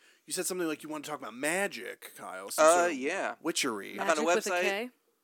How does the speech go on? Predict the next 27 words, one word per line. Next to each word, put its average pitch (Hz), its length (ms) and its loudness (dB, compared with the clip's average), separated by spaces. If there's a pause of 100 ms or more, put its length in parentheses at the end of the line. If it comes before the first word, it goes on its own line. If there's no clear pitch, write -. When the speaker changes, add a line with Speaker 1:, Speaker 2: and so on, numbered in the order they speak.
(440)
Speaker 2:
Yes, 143 180 -6
magic 139 180 -4
with 123 100 -8
a 120 40 -10
K 131 260 0
to 110 140 -12
differentiate 117 540 -2
from 107 160 -10
modern 107 320 -4
day, 104 280 -6
uh, 98 180 -4
trickery. 101 580 -8
Speaker 1:
Magic. - 760 4 (1080)
Speaker 2:
All - 160 4
right, 151 120 6
so - 80 -4
I'm - 80 2
gonna - 200 0 (100)
Speaker 1:
<laughs> 330 100 -6
Speaker 2:
read 170 140 4
Speaker 1:
As 170 60 10
Speaker 2:
off 170 80 8
Speaker 1:
my 151 140 6
Speaker 2:
a, - 40 0
Speaker 1:
people 165 360 0
would 151 140 2
say. 147 440 2